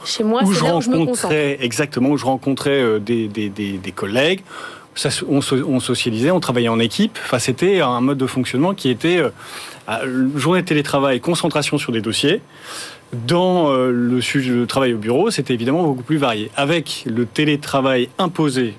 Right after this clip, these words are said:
Speaker 2: dans le cadre du covid, c'est totalement différent. On passe nos journées ou une bonne partie de nos journées, euh, en réunion. Donc il a, il faut, il a fallu en tout cas, ou il faut, euh, proposer des dispositifs pour permettre justement de retrouver un bon équilibre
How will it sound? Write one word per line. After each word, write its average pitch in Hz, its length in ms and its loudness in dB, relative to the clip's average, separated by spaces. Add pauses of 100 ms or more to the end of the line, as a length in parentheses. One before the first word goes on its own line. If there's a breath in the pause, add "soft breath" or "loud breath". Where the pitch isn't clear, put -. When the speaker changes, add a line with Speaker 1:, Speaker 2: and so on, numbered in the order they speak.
Speaker 2:
dans 110 120 -2
le 107 40 0
cadre 107 300 -2
du 98 100 -6
covid, 143 420 0
c'est 117 140 -6
totalement 127 400 0
différent. 143 300 -2
On 107 80 -4
passe 131 260 -2
nos 131 140 2
journées 135 420 2
ou 143 100 2
une 113 80 0
bonne 131 200 0
partie 127 320 -4
de 165 60 2
nos 131 100 2
journées, 131 340 2
euh, 120 220 2
en 123 160 0
réunion. 117 320 0 (420 loud breath)
Donc 120 200 -2
il 151 100 4
a, 160 160 0
il 143 100 0
faut, 214 480 2
il 123 140 2
a 147 80 0
fallu 160 340 2
en 139 100 2
tout 123 140 -6
cas, 127 180 2
ou 98 140 -4
il 98 80 -8
faut, 156 200 0
euh, 117 300 -2
proposer 123 400 0
des 107 120 -4
dispositifs 101 720 -6 (340 loud breath)
pour - 160 -8
permettre 143 380 2
justement 131 400 0
de 143 80 2
retrouver 151 800 0
un 143 100 2
bon 135 300 2
équilibre 127 680 -2